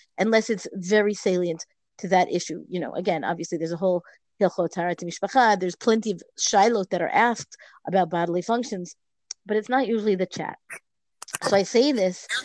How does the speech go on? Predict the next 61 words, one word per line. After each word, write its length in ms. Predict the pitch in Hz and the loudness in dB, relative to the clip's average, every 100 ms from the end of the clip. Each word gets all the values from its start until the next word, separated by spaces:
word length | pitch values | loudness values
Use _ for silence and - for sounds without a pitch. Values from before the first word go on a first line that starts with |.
| - - - _ | -10 -16 -18 _
because, 1200 | 202 202 214 208 202 190 190 190 202 196 - - _ _ _ _ _ - | 0 2 2 4 6 6 4 4 2 -2 -8 -18 _ _ _ _ _ -2
because 160 | 233 | 2
it's 140 | 269 247 | 2 2
what 120 | 277 | 0
jumps 220 | 311 285 | 0 4
out 140 | 339 381 | 4 4
at 80 | |
me 80 | 233 | 2
from 200 | 208 220 | -2 0
the 80 | 233 | 2
DAF, 460 | 240 294 294 - - | 4 2 0 -12 -6
meaning 400 | 208 226 226 220 - | 4 4 6 2 0
I 80 | 208 | 0
can 160 | 247 240 | 0 2
learn 240 | 254 302 | 2 2
all 140 | 262 | 2
the 80 | 220 | 2
details 440 | 202 285 269 202 196 | 0 -4 0 0 0
and 80 | |
I 60 | 185 | -2
can 180 | 190 208 | -2 -2
learn 240 | 226 262 247 - - _ | 0 0 -4 -16 -20 _
the 100 | 202 | 0
ins 180 | 214 208 | 0 -2
and 100 | 202 | 2
outs 200 | 247 226 | 2 0
and 120 | 196 | 0
when 140 | 202 | 0
the 100 | 196 | 0
requirements 600 | 190 180 214 240 269 247 | -2 0 4 4 4 2
are 140 | 208 185 | 4 4
and 100 | 185 | 4
what's 200 | 208 233 | 0 0
a 20 | |
doraita, 420 | 196 196 226 233 | 0 2 2 0
what's 180 | 190 190 | -4 -4
a 40 | |
derabanan, 560 | 196 196 190 220 247 240 - - - - | -2 0 2 4 6 4 -2 -16 -10 -4
and 140 | 190 | 0
when 200 | 214 233 | 0 0
we 300 | 226 196 190 - | 0 -2 -2 -4
permit 380 | - 196 240 247 | -6 0 0 0
somebody 280 | 214 208 185 | -2 -2 -4
to 140 | 208 | -4
say 160 | 220 208 | -2 -2
something, 260 | 208 185 | -4 -6
when 180 | 185 208 | -4 -2
we 120 | 214 | -2
permit 340 | - 185 202 202 | -4 -8 -8 -6
somebody 260 | 185 190 | -6 -4
not 200 | 202 - | -2 -4
to 100 | - | -6
say 140 | - 240 | -8 -6
so-, 100 | - - _ _ | -8 -14 _ _
we 120 | 185 | 0
don't 280 | 180 262 254 | 4 4 2
permit 220 | 269 247 | -2 -2
somebody 240 | 247 226 214 | -4 -6 -8
to 80 | |
say 140 | 220 226 | -6 -8
something. 260 | 220 220 | -6 -10